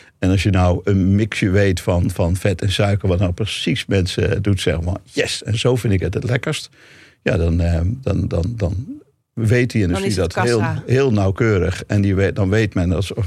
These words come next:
Speaker 1: als je dat koopt, dat men zegt van: "Oh, dat vind ik zo lekker, dan wil ik weer opnieuw."
Speaker 2: Ja, ik noem dat zelf altijd de dooreetfactor. Het kan heel lekker zijn, maar je eet er ook heel veel van. Want
Speaker 1: Ja.
Speaker 2: dat,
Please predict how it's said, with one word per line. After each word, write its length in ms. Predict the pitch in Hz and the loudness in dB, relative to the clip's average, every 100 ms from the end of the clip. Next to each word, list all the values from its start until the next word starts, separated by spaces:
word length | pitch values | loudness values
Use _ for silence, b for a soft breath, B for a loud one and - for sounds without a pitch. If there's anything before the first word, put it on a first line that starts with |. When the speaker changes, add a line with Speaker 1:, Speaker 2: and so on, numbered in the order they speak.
| - | -2
Speaker 1:
als 120 | - | -2
je 60 | - | 0
dat 200 | 95 - | -2 0
koopt, 300 | 123 101 98 | 0 0 0
dat 140 | 98 | 0
men 180 | 101 87 | 0 0
zegt 180 | 82 - | -4 -8
van: 120 | - | -2
"Oh, 180 | 120 95 | 0 0
dat 200 | 95 - | -4 -6
vind 160 | 127 | -8
ik 60 | 127 | -4
zo 180 | 117 98 | 0 2
lekker, 220 | 92 - | 0 -2
dan 80 | 98 | -2
wil 120 | 98 | 0
ik 100 | 110 | 0
weer 140 | 107 | -4
opnieuw." 360 | - 95 190 151 - - | -2 -2 -2 -2 -8 -6
Speaker 2:
Ja, 220 | 190 175 | -2 -2
ik 120 | 185 | -2
noem 140 | 196 196 | -4 -2
dat 120 | 185 | -2
zelf 220 | - 185 | -2 -2
altijd 200 | 170 170 | -2 -2
de 120 | 165 | -2
dooreetfactor. 960 | 147 180 202 202 202 - 202 - 226 311 - - | 0 0 0 0 -2 -4 -6 -6 -8 -8 -14 -10
Het 160 | 175 | -6
kan 180 | - 180 | 0 2
heel 160 | 180 180 | 2 2
lekker 220 | 190 - | 0 -2
zijn, 140 | 180 | -2
maar 80 | 160 | 0
je 80 | 160 | 0
eet 240 | - 190 180 | 2 2 2
er 60 | |
ook 180 | - 214 | 0 0
heel 180 | 175 175 | -2 -4
veel 280 | - 156 202 | -2 -4 -4
van. 220 | - 254 | -6 -6
Want 140 | 202 | -2
Speaker 1:
Ja. 60 | - | -2
Speaker 2:
dat, 200 | - | -4